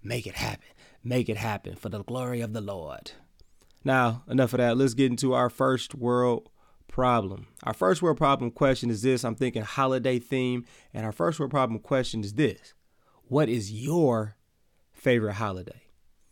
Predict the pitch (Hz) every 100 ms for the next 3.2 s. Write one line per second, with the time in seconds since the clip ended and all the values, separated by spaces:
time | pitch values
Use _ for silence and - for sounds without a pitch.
0 | - - - 104 143 143 147 123 131 -
1 | 127 117 117 117 117 110 110 110 104 -
2 | _ - _ - 98 - 127 123 120 117
3 | 110